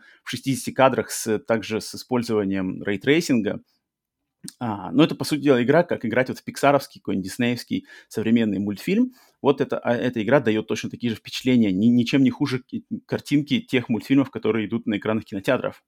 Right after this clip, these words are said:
А, как с-, сама игра — это для тех, кто знаком с серией Ratchet and Clank. Э, это уже, не знаю, какая там по счёту, сложно уже запомнить, какая это по счёту игра, десятая, там, одиннадцатая, двенадцатая.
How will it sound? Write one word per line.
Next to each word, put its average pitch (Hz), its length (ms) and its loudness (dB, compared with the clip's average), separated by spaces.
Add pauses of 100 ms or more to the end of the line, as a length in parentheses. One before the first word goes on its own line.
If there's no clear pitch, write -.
(800)
А, 107 180 4
как - 420 4
с-, - 280 -10
сама 190 340 6
игра — 147 280 6
это 131 280 2
для 117 160 0
тех, 175 200 0
кто 156 120 -2
знаком 175 520 2
с 117 340 -2
серией 127 420 4
Ratchet 127 360 2
and 117 140 0
Clank. 202 240 2 (640)
Э, 104 140 -4 (140)
это 120 200 0
уже, 123 380 2
не 113 100 0
знаю, 104 200 -2
какая - 260 -2
там 98 340 -4
по - 120 -6
счёту, 110 540 -4 (340)
сложно 131 400 0
уже 101 180 -4
запомнить, 110 400 0
какая - 240 -2
это - 80 -6
по - 80 -16
счёту - 220 -10
игра, 123 160 4
десятая, 117 460 0
там, 95 240 -2
одиннадцатая, 107 440 -4
двенадцатая. 110 460 -4